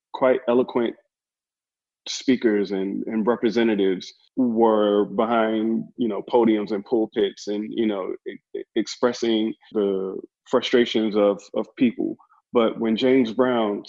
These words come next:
started singing, "I'm Black and I'm Proud," that connected to people in ways that, that go far beyond any speech. There's, like, in, in the last, um,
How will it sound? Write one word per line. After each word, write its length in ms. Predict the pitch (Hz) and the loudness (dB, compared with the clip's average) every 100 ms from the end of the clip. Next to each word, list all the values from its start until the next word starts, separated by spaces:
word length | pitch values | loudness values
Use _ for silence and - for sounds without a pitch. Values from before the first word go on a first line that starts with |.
| - | -2
started 240 | 107 101 | 0 0
singing, 380 | - 113 101 92 | -2 0 0 -2
"I'm 160 | 110 110 | -2 -2
Black 280 | 113 113 110 | 0 -2 0
and 80 | 110 | -2
I'm 140 | 101 | -4
Proud," 500 | 101 131 120 101 87 - _ _ - 107 | -4 -4 -2 -4 -6 -12 _ _ -8 0
that 180 | 127 175 - - | 0 0 -4 -2
connected 460 | 113 113 120 117 - | 0 0 0 0 -2
to 100 | 104 | -4
people 360 | - 107 104 | -4 -4 -2
in 120 | 104 98 | -2 0
ways 380 | 101 95 95 | 0 0 -2
that, 200 | 98 101 - 202 - _ _ _ - 127 123 | -4 -6 -8 -14 -20 _ _ _ -14 -4 -2
that 200 | 110 - - _ _ _ 123 | 0 -4 -12 _ _ _ -2
go 160 | 127 120 120 101 - _ - | 4 6 4 2 -8 _ 0
far 260 | 117 117 113 107 | 2 4 2 0
beyond 480 | 101 98 98 95 98 - _ _ _ _ _ - | -4 -4 -6 -8 -12 -18 _ _ _ _ _ -4
any 480 | 117 113 110 107 101 | -2 0 0 0 -4
speech. 460 | - - 104 - - - - _ _ | -8 -6 -6 -6 -14 -16 -20 _ _
There's, 460 | 135 127 127 120 120 - - _ | -2 2 4 4 0 -10 -18 _
like, 240 | 127 113 104 127 | 0 2 2 0
in, 200 | 117 101 | 0 0
in 80 | 113 | 0
the 80 | 110 113 | 2 2
last, 300 | 117 117 - - 110 | 2 -2 -6 -8 -6
um, 560 | 104 98 98 95 101 | -6 -6 -8 -12 -14